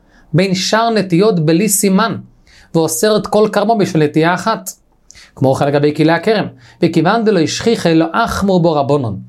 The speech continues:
בדבר שלא שכיח, לא החמירו חכמים.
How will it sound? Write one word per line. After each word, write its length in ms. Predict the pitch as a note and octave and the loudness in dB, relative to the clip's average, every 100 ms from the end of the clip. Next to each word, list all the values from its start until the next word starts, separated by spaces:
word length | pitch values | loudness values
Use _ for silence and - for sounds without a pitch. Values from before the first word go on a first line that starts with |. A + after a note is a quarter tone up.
| _ _ - | _ _ -2
בדבר 280 | C#3 F3 G3+ | 0 0 0
שלא 260 | F#3+ F3 | 2 0
שכיח, 560 | E3 - F#3 C#3+ C#3 - | 0 0 2 2 -2 0
לא 140 | A#3 | 0
החמירו 320 | A3+ A3+ A3+ | 0 0 0
חכמים. 440 | F#3 G3 G#3+ F3 | 0 -2 0 -2